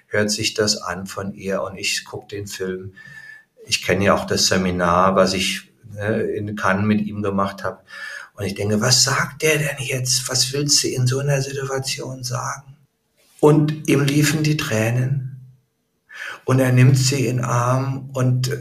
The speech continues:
ich weiß gar nicht genau, was er gesagt hat, aber er hat einfach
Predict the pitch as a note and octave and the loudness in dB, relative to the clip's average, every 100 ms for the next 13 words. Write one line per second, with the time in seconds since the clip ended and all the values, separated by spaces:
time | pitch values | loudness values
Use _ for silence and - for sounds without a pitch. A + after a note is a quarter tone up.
0 | C3 B2 A#2 B2 - A#2 A#2 A#2+ - A2+ | -4 2 2 2 0 0 0 -2 -2 0
1 | A2 G#2+ A2+ A#2+ B2 C3 A#2+ A#2 - - | 0 2 2 2 0 0 0 -2 -4 -6
2 | A#2+ - A2+ A2+ A2 A2 A#2+ - A#2 - | -6 -6 -6 -4 -2 0 -2 -2 -4 -2
3 | B2 - | -2 -4